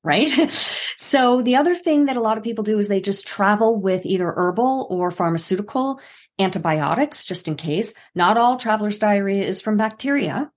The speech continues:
but that's maybe something people do just preventatively is, is just treat. And you can also, uh, take those preventatively before ever getting it. So if you're traveling to an area where a lot of people are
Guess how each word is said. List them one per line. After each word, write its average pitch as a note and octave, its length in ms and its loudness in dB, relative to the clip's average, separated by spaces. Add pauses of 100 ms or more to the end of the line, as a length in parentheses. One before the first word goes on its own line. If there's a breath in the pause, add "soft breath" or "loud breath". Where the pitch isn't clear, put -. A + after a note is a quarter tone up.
(420)
but F#3+ 420 2
that's F#3+ 520 -2
maybe F#3 220 2
something F#3+ 400 0
people F#3 260 -2
do F3+ 160 2
just F#3 220 -4
preventatively D#3+ 920 -4
is, D#3+ 280 -4
is D#3+ 280 -4
just - 320 -6 (320 loud breath)
treat. F#3 340 0
And B3 140 4
you B3+ 60 2
can B3+ 140 0
also, A#3 600 2 (160)
uh, E3 80 -2
take A3+ 300 -2
those F3+ 500 2 (420)
preventatively F3+ 840 2
before E3+ 300 -2
ever D3+ 180 0
getting C3+ 320 -6
it. - 160 -12
So F#3 120 -2
if F3 80 -4
you're G3 100 0
traveling B3 420 0
to A3 140 0
an F#3+ 80 2
area F3 300 0
where E3+ 100 0
a E3+ 60 4
lot E3+ 180 2
of F3 60 -8
people G3 260 -2
are D#3+ 140 -2